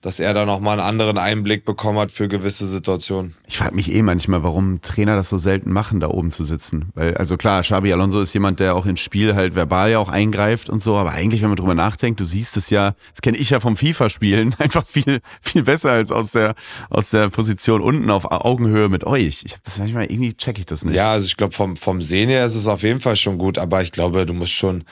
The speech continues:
Speaker 1: also du willst ja auch als Trainer an der Mannschaft nah dran sein
Speaker 2: Ja.
Speaker 1: und sowas. Also ich glaube, das ist vom Sehen her mit Sicherheit hundert Prozent, also da siehst du wesentlich besser, aber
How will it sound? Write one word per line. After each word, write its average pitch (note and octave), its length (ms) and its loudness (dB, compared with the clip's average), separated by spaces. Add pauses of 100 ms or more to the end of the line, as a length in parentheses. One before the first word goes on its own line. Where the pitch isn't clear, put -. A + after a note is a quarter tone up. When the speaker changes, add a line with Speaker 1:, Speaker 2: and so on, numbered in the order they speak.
(140)
Speaker 1:
also E2 200 -4
du D#2+ 120 -2
willst G2 220 0
ja G#2 100 2
auch F#2+ 60 -2
als F#2+ 220 0
Trainer F#2+ 580 0
an F#2+ 120 -4
der G2 140 0
Mannschaft F#2+ 500 -2
nah F#2 180 0
dran F#2 300 -4
sein F#2 160 2
Speaker 2:
Ja. F2 80 2
Speaker 1:
und E2+ 120 -2
sowas. F2+ 380 -2
Also E2+ 220 -6
ich D#2+ 100 -8
glaube, F2+ 260 -2
das E2+ 200 -4
ist E2+ 320 -10 (640)
vom G#2+ 260 0
Sehen B2 280 2
her D#3+ 420 2 (360)
mit A2+ 240 0
Sicherheit B2 480 2
hundert A#2+ 240 0
Prozent, A2+ 600 -2
also F2 200 -4
da F#2 160 0
siehst G2 240 -6
du F#2 100 -4
wesentlich G2 400 -2
besser, F#2+ 280 0
aber E2 360 -4